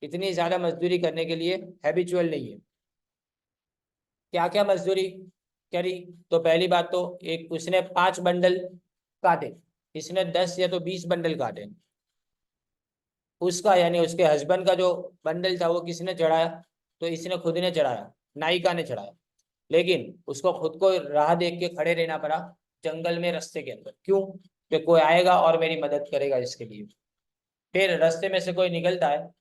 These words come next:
तो वो उसको हेल्प करने के लिए बोलती है और वो उसको घर में खाना खिलाती है. और इसको मजदूरी में दोनों को क्या क्या मिलता है? तो पहले हस्बैंड को मिलता है एक पाली ज्वार और इसको एक माणू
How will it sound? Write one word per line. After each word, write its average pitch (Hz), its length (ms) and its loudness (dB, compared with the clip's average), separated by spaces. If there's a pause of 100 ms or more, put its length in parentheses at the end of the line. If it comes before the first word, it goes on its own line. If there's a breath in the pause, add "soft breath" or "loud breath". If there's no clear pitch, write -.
(300)
तो 160 120 -2
वो 170 200 2
उसको 180 280 -2 (180)
हेल्प 165 240 -6
करने 170 220 -2
के 165 100 -2
लिए 165 140 2
बोलती 135 340 -6
है 147 80 -10 (500)
और 175 160 4
वो 175 160 4
उसको 175 280 0
घर 156 220 -4
में 180 180 -2
खाना 170 340 -4
खिलाती 139 400 -8
है. 104 100 -16 (920)
और 151 140 0
इसको 165 240 -6
मजदूरी 175 400 0
में 185 120 -2
दोनों 180 260 0
को 185 120 -2
क्या 180 180 0
क्या 185 160 0
मिलता 170 260 -2
है? 165 100 0 (500)
तो 165 60 -6 (100)
पहले 170 320 0 (500)
हस्बैंड 156 400 -4
को 180 100 0
मिलता 175 260 -2
है 175 80 2 (100)
एक 175 280 -4
पाली 170 260 0
ज्वार 165 300 2 (340)
और 147 140 -4
इसको 160 280 -4
एक 165 260 -4
माणू 160 260 -2